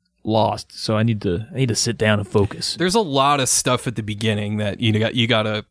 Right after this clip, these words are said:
Speaker 2: crank through. There's a lot of, like, "Here's how you do this move. Here's how you
Speaker 1: Mm-hmm.
Speaker 2: do," it's ki-, really kind of annoying,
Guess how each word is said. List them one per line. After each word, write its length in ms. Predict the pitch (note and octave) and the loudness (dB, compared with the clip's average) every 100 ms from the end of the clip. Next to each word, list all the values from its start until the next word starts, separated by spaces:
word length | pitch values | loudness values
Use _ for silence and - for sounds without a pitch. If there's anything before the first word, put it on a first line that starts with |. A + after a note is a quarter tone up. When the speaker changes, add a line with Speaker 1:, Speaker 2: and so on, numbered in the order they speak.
| _ - | _ -4
Speaker 2:
crank 320 | - A2+ G#2+ | 0 0 0
through. 240 | - C3 | 0 2
There's 160 | A#2+ A2+ | 2 0
a 60 | |
lot 260 | A#2 A#2+ A#2+ | 2 4 4
of, 460 | A#2 A2 - - - - _ _ | 4 0 -6 -18 -20 -20 _ _
like, 220 | - A2 - | -6 -6 -6
"Here's 280 | - A#3+ B3 | 0 2 4
how 60 | |
you 160 | D3+ C3+ | 4 4
do 160 | C3+ F3+ | 2 2
this 240 | A3 - | 2 2
move. 240 | B2 G#2 | 0 0
Here's 300 | - D3 C#3 | -2 0 2
how 80 | G#2+ | 4
you 160 | E3 F3 | 4 2
Speaker 1:
Mm-hmm. 60 | E3+ | 0
Speaker 2:
do," 40 | |
it's 100 | C3+ | -2
ki-, 140 | - F#3+ | -4 -4
really 220 | D3 D3+ | 2 2
kind 160 | B2 C3+ | 2 0
of 60 | |
annoying, 460 | G#2+ G#2 G#2+ G2+ G#2+ | 0 -4 -4 -4 -6